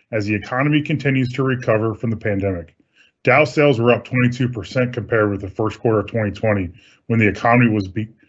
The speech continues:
only beginning to feel the effects of covid. Earnings, um,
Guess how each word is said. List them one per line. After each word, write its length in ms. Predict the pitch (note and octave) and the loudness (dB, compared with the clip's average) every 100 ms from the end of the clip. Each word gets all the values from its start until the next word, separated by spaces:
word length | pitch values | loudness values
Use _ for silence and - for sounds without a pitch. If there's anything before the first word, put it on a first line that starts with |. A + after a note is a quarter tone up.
| _ - | _ 0
only 180 | B2 B2 | 2 4
beginning 380 | A2 B2 A#2+ | 2 4 2
to 80 | A2 | 2
feel 240 | G2+ A#2+ A2 | -4 -6 -4
the 100 | G2+ | -6
effects 320 | F#2 G#2 - | -6 -8 -8
of 100 | F#2+ | -10
covid. 420 | - G#2 F2+ E2 - _ _ _ _ | -4 -4 -4 -10 -14 _ _ _ _
Earnings, 480 | A#2+ D3 D#3 D3 B2+ - _ _ _ _ A#2+ | 0 2 0 -2 -6 -18 _ _ _ _ -4
um, 440 | A2 G#2 F2+ F2 | 0 0 -2 -8